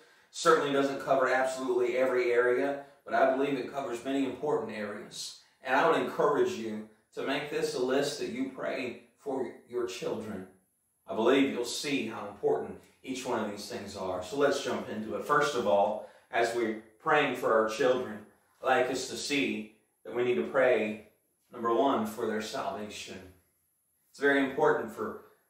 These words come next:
us as parents to pray for our children's salvation. The Bible says in Mark chapter ten, verse fifteen, Jesus is speaking, and he says this to his disciples, "Verily I say unto you,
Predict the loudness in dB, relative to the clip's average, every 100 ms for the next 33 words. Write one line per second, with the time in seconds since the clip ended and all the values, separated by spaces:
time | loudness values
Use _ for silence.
0 | _ 2 2 2 -2 -4 -4 -4 -4 -6
1 | 0 2 2 -2 -4 -2 -2 -2 -4 -2
2 | 0 4 4 4 -2 2 2 2 -2 -2
3 | 0 0 -2 -4 -6 -14 -4 4 6 6
4 | 2 -8 -2 -2 0 -4 -6 -4 -2 0
5 | 2 2 0 -4 -6 -6 -8 -6 -6 -8
6 | -12 -20 _ _ _ _ _ _ -14 0
7 | 2 2 0 -2 -2 -4 -2 -2 0 -2
8 | -2 -2 -2 0 0 2 2 2 0 -2
9 | -2 -4 -6 0 0 0 -2 -4 0 2
10 | 4 4 4 2 0 0 -2 -2 -4 -6
11 | -4 -4 -4 -6